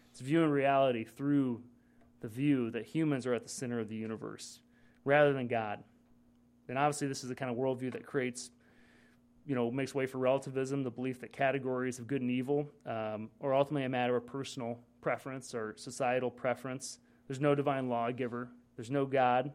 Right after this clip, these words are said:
that speaks or commands his creation to live according to his will, or out of himself created the very world that we see and everything that exists. There's no Christ. There's no coming king. There's no judgment. This question of, of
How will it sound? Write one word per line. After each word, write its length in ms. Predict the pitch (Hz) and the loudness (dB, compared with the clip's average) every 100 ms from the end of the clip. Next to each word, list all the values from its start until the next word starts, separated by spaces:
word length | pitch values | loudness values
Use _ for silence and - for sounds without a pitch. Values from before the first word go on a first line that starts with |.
| - | -12
that 120 | 131 | -12
speaks 420 | - - 147 139 127 | -8 -2 0 -2 -8
or 40 | |
commands 400 | 131 135 127 123 | -6 -4 -4 -6
his 100 | 131 | -10
creation 580 | - 127 120 - 135 135 - | -6 -4 -4 -4 -8 -8 -8
to 80 | |
live 300 | 123 127 127 | -4 -2 -2
according 340 | 131 135 131 131 | -4 -6 -4 -4
to 60 | |
his 120 | 127 113 | -6 -4
will, 360 | 113 113 123 - _ _ - | -2 -2 -4 -10 _ _ -2
or 160 | 131 | 2
out 160 | 135 147 | 6 6
of 80 | 143 | 4
himself 440 | 135 - 123 123 | -2 0 0 0
created 260 | - 139 120 | 0 0 0
the 80 | 113 | -2
very 260 | 139 135 | 0 2
world 460 | 120 120 120 135 143 - | 0 0 0 0 -4 -8
that 100 | 117 | -6
we 100 | 120 | -6
see 380 | - 127 135 123 | -6 -4 -4 -6
and 100 | 117 | -4
everything 240 | 127 131 | -4 -4
that 80 | 117 | -4
exists. 520 | 110 107 113 120 - - _ _ | -6 -4 -4 -6 -10 -20 _ _
There's 120 | 113 135 | -10 -6
no 120 | 127 | -4
Christ. 540 | - 123 127 - - _ _ _ - - | -2 -2 -2 -8 -18 _ _ _ -20 -16
There's 120 | 113 | -8
no 120 | 127 | -4
coming 260 | 127 135 127 | -2 -2 -4
king. 360 | 131 123 113 113 - _ _ _ _ _ | -4 -4 -4 -8 -16 _ _ _ _ _
There's 140 | - 120 | -12 -6
no 120 | 117 | -6
judgment. 480 | 117 107 - 107 107 _ _ _ _ _ _ _ _ _ - - - - 151 | -4 -4 -6 -10 -12 _ _ _ _ _ _ _ _ _ -20 -20 -20 -6 0
This 180 | 170 | 0
question 520 | - 190 170 - 143 113 | 4 6 6 4 -2 -2
of, 100 | 117 - - | -6 -10 -4
of 200 | 127 | -4